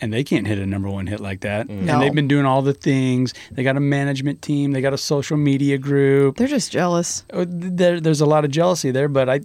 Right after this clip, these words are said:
Speaker 1: is, isn't some of it warranted? Like, they've been in it. They've been in the grind, and, uh, Oliver Anthony's just like, "You know what? I'm gonna take this serious," <laughs> you know?
Speaker 2: I think what the, what people have to realize is that, you know, the,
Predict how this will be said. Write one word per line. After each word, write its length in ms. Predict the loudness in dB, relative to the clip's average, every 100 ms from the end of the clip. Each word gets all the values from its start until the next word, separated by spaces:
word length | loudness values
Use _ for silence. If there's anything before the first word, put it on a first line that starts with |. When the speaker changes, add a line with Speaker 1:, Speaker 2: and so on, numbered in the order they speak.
| -8
Speaker 1:
is, 420 | -8 -6 -6 -8
isn't 320 | -6 -2 -2 2
some 160 | 4
of 100 | 4
it 140 | 2 0
warranted? 420 | 0 0 0 0
Like, 200 | 0 -2 -14 -10
they've 280 | 0 0
been 140 | 2 2
in 140 | 2
it. 80 | 2
They've 140 | -2
been 160 | 0 2
in 100 | 2
the 80 | 0
grind, 360 | 0 0 2
and, 220 | 2 -2 -2
uh, 180 | -4 -4 _ -10
Oliver 280 | -2 0 2
Anthony's 400 | 0 0 -2 -2
just 140 | -2 -4
like, 220 | -8 -4
"You 60 |
know 120 | 0 4
what? 200 | 4 2
I'm 100 | 0
gonna 140 | -2
take 240 | 0 -2 -4
this 160 | -6
serious," 520 | -2 -2 0 -2 -4 -6
<laughs> 420 | -2 -2 -4 0
you 140 | 0
know? 260 | 2 0 -2 -6 -6
Speaker 2:
I 80 | -4
think 220 | 0 2
what 140 | 2 2
the, 100 | 0
what 200 | 0 0
people 200 | 0 -2
have 120 | -4
to 120 | -6
realize 540 | -2 0 0 -2 -6 -8
is 140 | -8
that, 340 | -4 -2 -4 -10 -20 _ _ _ -10
you 140 | -6
know, 180 | -4 -4
the, 200 | -6